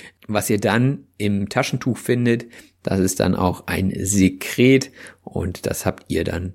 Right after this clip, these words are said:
abgesondert. Ähnlich ist es mit Harz bei Bäumen.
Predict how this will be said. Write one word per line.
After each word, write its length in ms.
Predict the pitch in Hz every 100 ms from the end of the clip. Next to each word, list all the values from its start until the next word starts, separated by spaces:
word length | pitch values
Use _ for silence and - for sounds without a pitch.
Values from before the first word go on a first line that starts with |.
| _ _ _ -
abgesondert. 880 | 117 - 123 101 95 87 90 - - _ _ - - _
Ähnlich 360 | - 117 127 123
ist 100 | 104
es 140 | 101
mit 360 | 101 - - -
Harz 500 | 101 127 143 - -
bei 220 | - 87
Bäumen. 720 | 92 - 98 127 135 131 135